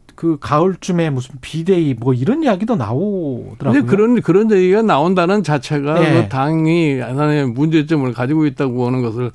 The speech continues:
Speaker 2: 스스로 노출시키고 있는 거죠.
Speaker 1: 민주당은 어떻습니까?
Speaker 2: 민주당도 지금 뭐 거의 비슷한 양상을 보이고 있는 거 아니에요?
Speaker 1: 예.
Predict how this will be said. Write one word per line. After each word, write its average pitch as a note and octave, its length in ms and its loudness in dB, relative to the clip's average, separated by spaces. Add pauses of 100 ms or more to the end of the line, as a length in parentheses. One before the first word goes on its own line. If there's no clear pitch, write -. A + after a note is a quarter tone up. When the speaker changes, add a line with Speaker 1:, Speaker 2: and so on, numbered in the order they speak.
(200)
Speaker 2:
스스로 E3+ 580 0
노출시키고 C#3 720 -4
있는 G#2+ 180 -4
거죠. B2+ 480 -8
Speaker 1:
민주당은 C4 600 0
어떻습니까? C#3+ 720 -4 (720)
Speaker 2:
민주당도 B3 580 0
지금 A3 380 0
뭐 F3+ 420 2 (360)
거의 F3+ 560 2
비슷한 G3+ 440 0
양상을 E3+ 420 0
보이고 D#3 360 2
있는 D3+ 200 0
거 F3+ 100 0
아니에요? D3+ 440 -2
Speaker 1:
예. B2 440 0